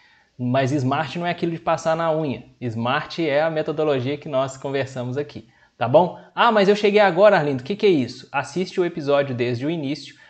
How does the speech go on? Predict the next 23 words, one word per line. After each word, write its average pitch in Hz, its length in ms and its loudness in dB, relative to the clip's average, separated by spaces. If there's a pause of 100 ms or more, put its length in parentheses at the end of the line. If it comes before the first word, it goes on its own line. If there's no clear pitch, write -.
(140)
porque 131 240 -4
ele 143 80 -2
vai 156 140 6
estar 156 120 4
disponível 139 640 -2
aqui 131 200 -6
no 135 100 -6
YouTube, 143 720 -6 (100)
claro 123 220 2
que 123 80 -12
por - 160 -8
algum 123 260 -2
tempo, 147 360 -6 (280)
mas 147 320 -2
no 156 280 -2
aplicativo 135 500 -4
de 127 80 -6
podcast 123 840 -6
ele 117 200 -10
fica 113 260 -14
mais 110 260 -10
tempo, 120 300 -12
então 113 340 -10